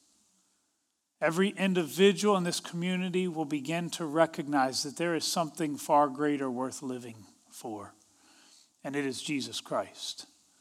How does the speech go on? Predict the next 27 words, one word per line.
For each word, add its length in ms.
I 60
wonder 360
how 260
this 260
world 320
and 100
this 140
community 420
could 220
be 140
changed 720
if 200
we 80
simply 480
brought 260
the 80
word 240
of 140
God, 360
brought 200
the 60
compassion 720
and 100
the 60
hope 400
of 160
God, 420